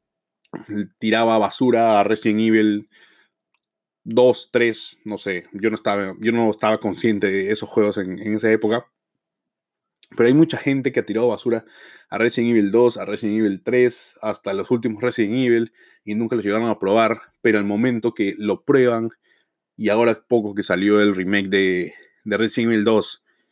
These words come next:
ah, el próximo año será el, el remake de Resident Evil tres, o sea, hay mucha gente que ahora está amando Resident Evil.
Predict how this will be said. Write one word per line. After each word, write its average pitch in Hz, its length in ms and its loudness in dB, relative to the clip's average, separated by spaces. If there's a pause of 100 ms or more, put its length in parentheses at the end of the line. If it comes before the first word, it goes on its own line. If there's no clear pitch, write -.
(300)
ah, 98 300 -2
el 104 260 -2
próximo 113 300 2
año 110 120 2
será 113 160 2
el, 107 300 4
el 98 160 -2
remake 104 300 0
de 107 40 4
Resident 110 320 0
Evil 101 140 2
tres, 117 480 -2
o 101 80 -8
sea, 104 160 -2
hay 117 80 0
mucha 143 220 2
gente 151 260 0
que 117 60 0
ahora 127 120 4
está 131 160 -6
amando 131 320 0
Resident 101 300 -4
Evil. 87 200 -12